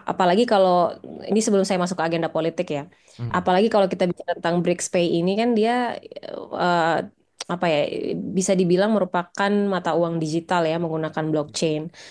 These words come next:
Speaker 1: Kita kan bisa lihat tuh pengalaman <laughs> Indonesia menghadapi cryptocurrency ya,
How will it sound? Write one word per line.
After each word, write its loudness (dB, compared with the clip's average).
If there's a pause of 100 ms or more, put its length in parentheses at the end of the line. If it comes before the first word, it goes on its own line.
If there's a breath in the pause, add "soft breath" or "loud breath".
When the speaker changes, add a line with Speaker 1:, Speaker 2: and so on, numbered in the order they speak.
(220 loud breath)
Speaker 1:
Kita 0
kan 4
bisa 4
lihat 4
tuh 2
pengalaman 2
<laughs> -4
Indonesia 2
menghadapi 0
cryptocurrency 0
ya, 2